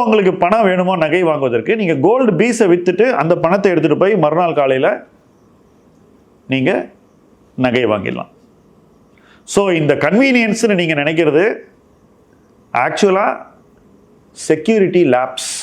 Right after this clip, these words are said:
பாதுகாப்பின்மை. அது உங்க லைஃப்ல வரணுமாங்கிறத நீங்க தான் முடிவு பண்ணணும். மூணாவது, இது ரெண்டு இல்லாம நேரடியாக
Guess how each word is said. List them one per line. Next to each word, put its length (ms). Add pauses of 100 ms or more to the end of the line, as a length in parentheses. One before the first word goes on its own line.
(460)
பாதுகாப்பின்மை. 800 (600)
அது 120 (120)
உங்க 120 (100)
லைஃப்ல 360
வரணுமாங்கிறத 640 (320)
நீங்க 160 (100)
தான் 140 (160)
முடிவு 240
பண்ணணும். 260 (200)
மூணாவது, 380 (920)
இது 160
ரெண்டு 220
இல்லாம 260 (120)
நேரடியாக 680